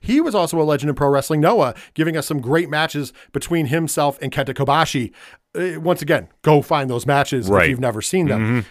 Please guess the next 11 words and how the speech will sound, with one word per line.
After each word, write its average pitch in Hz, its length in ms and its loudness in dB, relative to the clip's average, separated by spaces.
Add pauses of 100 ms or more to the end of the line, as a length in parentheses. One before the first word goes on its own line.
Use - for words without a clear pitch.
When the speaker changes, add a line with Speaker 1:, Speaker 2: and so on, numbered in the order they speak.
Speaker 1:
Also, 139 300 0
himself 139 380 -2
and, 131 240 -2
and, 120 280 -4
uh, 107 360 -6 (100)
and, 110 240 -10
um, 95 380 -10 (280)
Masawa 147 520 -2 (100)
had 117 220 -2
some 113 160 -8
burners. 107 400 -4